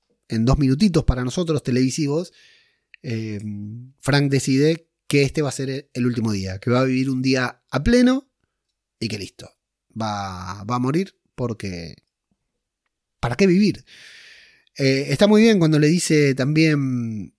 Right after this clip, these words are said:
eh, "No te voy a mentir de que todos los días fueron buenos porque, eh, tuve muchos días malos y muchos fueron al lado tuyo". Está muy bien, pero que bueno, fue una buena vida. Y acá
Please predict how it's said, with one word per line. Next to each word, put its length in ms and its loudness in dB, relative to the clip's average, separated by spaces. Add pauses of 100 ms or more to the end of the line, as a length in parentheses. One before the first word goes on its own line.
eh, 680 -10 (400)
"No 140 0
te 60 4
voy 120 4
a 60 2
mentir 260 -2
de 80 0
que 80 -2
todos 160 0
los 140 0
días 160 0
fueron 240 0
buenos 520 0 (120)
porque, 600 -2 (320)
eh, 680 -10 (360)
tuve 440 -4
muchos 280 -2
días 160 -2
malos 440 -2
y 100 -10
muchos 260 -6
fueron 260 -6
al 120 -6
lado 180 -4
tuyo". 480 -4 (240)
Está 200 -12
muy 140 -8
bien, 280 -10 (380)
pero 160 -2
que 80 -2
bueno, 340 -2 (640)
fue 160 -4
una 120 0
buena 200 0
vida. 320 -4 (540)
Y 80 -6
acá 480 0